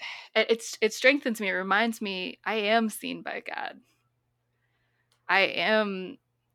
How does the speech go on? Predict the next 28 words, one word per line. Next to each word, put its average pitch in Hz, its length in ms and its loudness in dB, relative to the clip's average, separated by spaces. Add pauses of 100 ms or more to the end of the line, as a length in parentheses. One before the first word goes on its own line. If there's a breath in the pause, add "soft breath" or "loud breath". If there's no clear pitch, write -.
(120)
held 190 500 2
by - 200 0
him. - 420 -10 (140)
I 214 140 2
am 190 200 -2
not 190 180 -2
alone. 190 600 -6 (920 loud breath)
And 208 360 4 (440)
it's, - 520 -2
it's 240 200 -2
so 254 180 6
simple, 247 640 -2 (560 soft breath)
but 196 380 6
I 214 100 -4
think 214 440 -8 (920)
I'm 214 180 2
trying 247 420 4
to 220 180 0
trust - 800 -2 (460 soft breath)
that 190 300 6
when 190 180 -2
I 208 220 6
feel 233 260 0
prompted, 196 720 -2 (100)
when 208 100 2
I 226 60 8
remember 208 560 0
someone, 220 600 -4